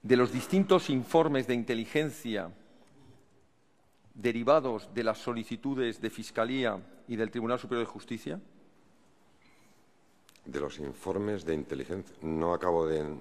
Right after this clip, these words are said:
Speaker 2: no, no le entiendo la pregunta. Si
Speaker 1: Usted
Speaker 2: informe
Speaker 1: trasladaba
Speaker 2: Sí.
Speaker 1: al señor Forn
Speaker 2: Sí.
Speaker 1: los diferentes informes de inteligencia derivados de las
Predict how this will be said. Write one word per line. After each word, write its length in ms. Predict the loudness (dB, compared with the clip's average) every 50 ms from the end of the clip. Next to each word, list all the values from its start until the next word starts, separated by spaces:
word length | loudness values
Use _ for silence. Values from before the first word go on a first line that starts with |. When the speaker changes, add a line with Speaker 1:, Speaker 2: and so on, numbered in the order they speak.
| -8
Speaker 2:
no, 180 | -6 -4 -4 -4 -4 -2
no 140 | 0 0
le 60 | 2 2
entiendo 300 | 0 0 -2 -2 -2 -2
la 200 | -2 -2 -4 -6
pregunta. 500 | -6 -6 -6 -6 -6 -6 -8 -10 -12 -16 -18 -18 -20 -20 -20 -20 -20 -20 -20 _ _ -20
Si 180 | -12 -8 -6
Speaker 1:
Usted 60 | -6 -6 -2 0 0
Speaker 2:
informe 220 | 2 2 2 2
Speaker 1:
trasladaba 880 | 4 6 6 4 4 6 8 10 12 12 10 10 8 6 4 0 -6 -16 -18 -18 -18 -12
Speaker 2:
Sí. 60 | -6 -2
Speaker 1:
al 140 | 0 0 0
señor 340 | 0 0 2 4 4 2 2
Forn 400 | 2 4 6 6 6 4 0 -2 -8 -14 -20 -20 -20 -20 -20 -16
Speaker 2:
Sí. 80 | -16 -14 -14 -16 -18 -20 _ -20 -20 -20 -20 _ -20 -18 -6 0
Speaker 1:
los 180 | 2 2 2
diferentes 580 | 2 0 0 2 2 2 2 2 0 -2 -2 -2
informes 560 | -4 -4 -2 2 4 4 4 4 2 0 0
de 80 | 0 -2
inteligencia 840 | -2 0 -2 -2 -2 -2 -2 -2 -2 -2 -2 -6 -6 -6 -6 -6 -8 -12 -20 -20 -20 -20 -20 -20 _ _ _ _ _ _ _ _ _ _ _ _ _ _ _ _ _ _ _ _ _ _ _ -2
derivados 800 | 0 2 2 4 6 6 6 6 6 2 -2 -2 -6 -12 -18 -20 -20 -20 -14
de 200 | -6 -4 -2 0
las 480 | 2 2 2 2 0 -4 -10 -18 -18